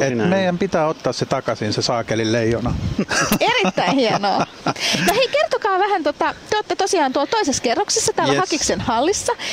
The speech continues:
Speaker 3: niin mitkä sukat on niinku suosituimpia? Mitä ihmiset tykkää ostaa?
Speaker 1: No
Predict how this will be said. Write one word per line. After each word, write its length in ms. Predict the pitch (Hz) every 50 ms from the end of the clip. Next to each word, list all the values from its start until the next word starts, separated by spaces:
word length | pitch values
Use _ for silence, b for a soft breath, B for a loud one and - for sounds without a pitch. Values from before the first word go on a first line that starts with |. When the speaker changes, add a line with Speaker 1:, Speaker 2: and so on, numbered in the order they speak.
| B B B B
Speaker 3:
niin 140 | B 262 226
mitkä 300 | 330 - - - - 349
sukat 360 | - - 415 - - 262 -
on 140 | 247 233 214
niinku 200 | 220 226 240 302
suosituimpia? 720 | - - 381 277 254 233 - - - 226 220 - 208 196 294
Mitä 280 | 440 440 - 311 - - -
ihmiset 380 | - 285 254 247 233 - 220 -
tykkää 320 | 240 - - - 208 202
ostaa? 280 | 254 - - - - - - - - - - - B B B B B B B B B 185 170 143 B
Speaker 1:
No 220 | 135 135 123